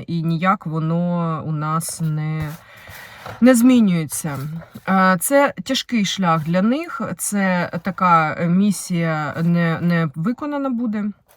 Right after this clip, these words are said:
Місія неможлива. Але, що стосується Харкова та Сум, це дуже-дуже важлива артерія.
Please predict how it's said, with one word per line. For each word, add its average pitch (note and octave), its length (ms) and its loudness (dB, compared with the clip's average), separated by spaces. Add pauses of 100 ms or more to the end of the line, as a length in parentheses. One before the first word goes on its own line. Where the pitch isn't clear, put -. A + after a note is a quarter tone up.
(500)
Місія F#3 340 2
неможлива. G3+ 680 0 (500)
Але, A#3 640 4 (1400)
що - 180 -2
стосується C4+ 580 -2
Харкова G3 540 2
та F#3 140 -8
Сум, D4 320 -8 (120)
це - 180 -6
дуже-дуже F#3 1400 0 (680)
важлива F#3+ 760 2
артерія. D#3+ 760 -2